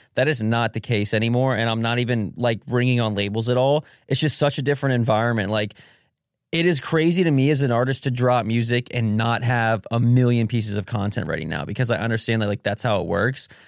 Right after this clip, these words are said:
Like, essentially, you're gonna drop the song and that's, like, ten percent of the release.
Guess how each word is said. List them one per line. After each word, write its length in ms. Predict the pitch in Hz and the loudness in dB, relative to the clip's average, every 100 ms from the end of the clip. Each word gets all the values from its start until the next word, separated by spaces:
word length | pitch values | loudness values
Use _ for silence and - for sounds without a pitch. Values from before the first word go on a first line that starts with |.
| _ | _
Like, 160 | - 135 | -2 0
essentially, 720 | 147 151 151 - 165 160 151 - _ - | 2 2 0 2 2 2 0 -4 _ -2
you're 120 | 131 | 0
gonna 160 | 147 123 | 2 2
drop 340 | 117 131 143 | 2 2 2
the 80 | 139 | -2
song 480 | - 127 117 139 120 | 0 0 2 0 0
and 140 | 120 | 0
that's, 180 | 123 - | 0 0
like, 160 | 120 104 | -2 -2
ten 280 | - 123 | -2 -2
percent 360 | 123 127 - 113 | 0 -2 0 0
of 120 | 120 | 0
the 80 | 117 | 2
release. 580 | 110 101 107 131 - | 2 2 2 2 0